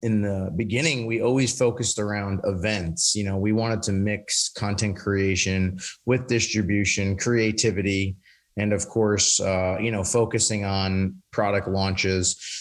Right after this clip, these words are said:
So when we actually first started Forge many, many years ago, uh, we did these little marketing retreats, as we called them. And that's kind of where the stem came from. So we always knew we wanted to do something big, a big event of sorts. And then we kinda looked at each other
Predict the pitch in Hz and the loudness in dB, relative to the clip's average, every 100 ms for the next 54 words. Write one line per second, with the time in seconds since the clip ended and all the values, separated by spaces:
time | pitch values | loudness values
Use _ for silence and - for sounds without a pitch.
0 | - - 113 117 123 123 120 104 101 95 | -8 -2 0 2 0 0 -2 -2 -2 0
1 | 123 135 123 - 104 92 87 - - - | 0 0 0 -2 -2 -2 -2 -2 -4 -4
2 | 107 104 101 95 92 131 131 110 95 85 | -2 0 0 0 0 0 0 0 0 2
3 | 85 87 87 87 85 87 92 90 82 92 | 2 2 0 0 2 2 2 0 0 0
4 | 87 92 85 90 127 139 120 95 87 - | 2 2 2 2 2 2 2 2 0 0
5 | 87 85 - 82 85 82 85 80 80 82 | -2 0 0 0 0 0 0 0 0 -2
6 | - _ _ _ - 95 113 120 - 131 | -4 _ _ _ -8 -2 0 0 0 2
7 | 120 107 98 107 - - 127 127 107 127 | 2 2 2 2 0 0 0 -2 -2 0
8 | 135 143 - 104 98 95 107 104 113 127 | 0 -2 -2 -2 0 0 2 2 4 4
9 | 123 110 117 117 110 104 107 98 101 107 | 2 2 2 2 2 2 0 -2 -2 -2
10 | 101 107 92 92 85 101 95 87 85 101 | 0 0 0 0 0 0 0 0 0 0
11 | 92 87 123 123 104 95 - 110 107 104 | 0 0 0 0 -2 -4 -2 2 2 2
12 | - - - _ _ _ _ - 101 107 | 0 -2 -4 _ _ _ _ -6 -2 0
13 | 107 107 104 107 - 127 110 160 - 127 | 2 2 2 0 -2 0 0 0 0 -2
14 | 117 110 120 120 | 2 2 2 0